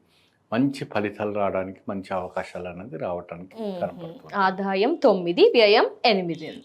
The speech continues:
Speaker 2: నష్టం. ఓకే గురుగారు.
Speaker 1: కాబట్టి అన్ని విషయాల్లో కూడా కొద్దిగా జాగ్రత్త వహించాలి. ఆరోగ్యపరమైనటువంటి విషయాల్లో కొద్దిగా దెబ్బతినడానికి అవకాశం ఉంటుంది.
Speaker 2: ఓకే గురు-
Speaker 1: కొద్దిగా ఆరోగ్యపరంగా కొద్దిగా జాగా-, జాగ్రత్త వహించాలి.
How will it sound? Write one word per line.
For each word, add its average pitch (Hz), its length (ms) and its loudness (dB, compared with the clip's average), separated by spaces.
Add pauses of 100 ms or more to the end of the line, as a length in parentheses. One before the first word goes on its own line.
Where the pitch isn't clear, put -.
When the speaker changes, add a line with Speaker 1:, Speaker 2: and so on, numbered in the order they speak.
Speaker 2:
నష్టం. 175 540 -14
ఓకే 156 380 -10
గురుగారు. - 760 -14
Speaker 1:
కాబట్టి 151 420 4
అన్ని 135 180 2
విషయాల్లో 120 480 0
కూడా 113 200 -6
కొద్దిగా 127 480 -2
జాగ్రత్త 95 520 -2
వహించాలి. 92 800 -8
ఆరోగ్యపరమైనటువంటి 107 1160 0
విషయాల్లో 92 680 -4 (600)
కొద్దిగా 127 560 0
దెబ్బతినడానికి 104 840 -6
అవకాశం - 460 -12
ఉంటుంది. 87 340 -8
Speaker 2:
ఓకే 180 420 -4
గురు- 170 180 -12
Speaker 1:
కొద్దిగా 123 340 2
ఆరోగ్యపరంగా 107 760 0
కొద్దిగా 101 340 -6
జాగా-, 92 360 -2
జాగ్రత్త 87 480 -8
వహించాలి. 85 500 -12